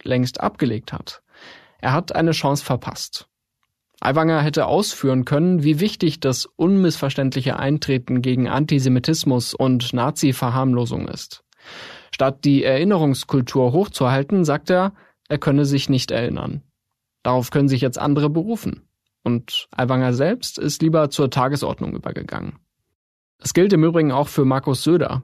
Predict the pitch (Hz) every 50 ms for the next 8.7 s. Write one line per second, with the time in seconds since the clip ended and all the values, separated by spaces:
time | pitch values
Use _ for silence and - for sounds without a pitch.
0 | - _ - 135 127 120 - - - 135 127 139 135 135 131 127 123 - - 127
1 | 123 - 135 139 143 - - - 160 139 - - 135 - 143 131 127 123 139 156
2 | 170 165 143 139 143 143 139 135 - 139 - - 170 165 151 - - - - -
3 | - - _ _ _ _ _ _ _ _ _ - 131 120 - - 135 131 131 -
4 | 151 170 185 170 156 139 143 - - - - 180 180 - - 208 202 - - 185
5 | 175 175 165 165 151 143 143 131 131 147 170 180 - 143 139 - - - 131 139
6 | 160 170 185 185 185 160 165 175 180 185 - _ - - 220 208 180 - - -
7 | 170 - - 190 190 190 160 175 180 185 170 - - 165 160 170 165 156 160 156
8 | 151 139 139 135 135 - 139 - - 127 - - -